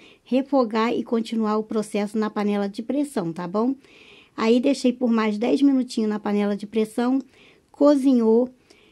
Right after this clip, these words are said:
coloquei o umbigo da bananeira, vou deixar por mais cinco minutinhos, colocando cheiro verde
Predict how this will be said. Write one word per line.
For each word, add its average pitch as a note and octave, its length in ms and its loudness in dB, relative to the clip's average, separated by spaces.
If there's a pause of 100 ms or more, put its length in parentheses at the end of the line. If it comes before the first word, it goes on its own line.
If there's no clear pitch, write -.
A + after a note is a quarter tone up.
(140)
coloquei C#4 680 4
o D4 120 2
umbigo A3 420 4
da G3+ 140 -4
bananeira, G#3+ 720 0 (640)
vou B3 180 6
deixar B3 480 0
por A3+ 140 2
mais G#3+ 340 0
cinco D#4+ 500 2
minutinhos, B3+ 760 4 (380)
colocando A#3 640 4
cheiro C#4 440 2
verde A3+ 600 2